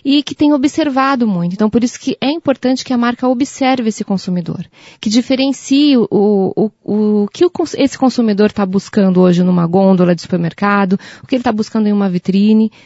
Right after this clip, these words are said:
que é extremamente diferente do consumidor da classe A B que a gente falou no, no bloco passado,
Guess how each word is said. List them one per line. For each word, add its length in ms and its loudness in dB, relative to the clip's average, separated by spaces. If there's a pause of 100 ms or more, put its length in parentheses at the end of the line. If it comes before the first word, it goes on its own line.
(240)
que 80 -2
é 40 4
extremamente 420 0
diferente 460 -2
do 140 0
consumidor 480 0
da 80 -2
classe 240 -4
A 20 -2
B 120 0
que 80 -6
a 40 -2
gente 160 -2
falou 220 -2
no, 300 0
no 120 -2
bloco 280 0
passado, 500 -6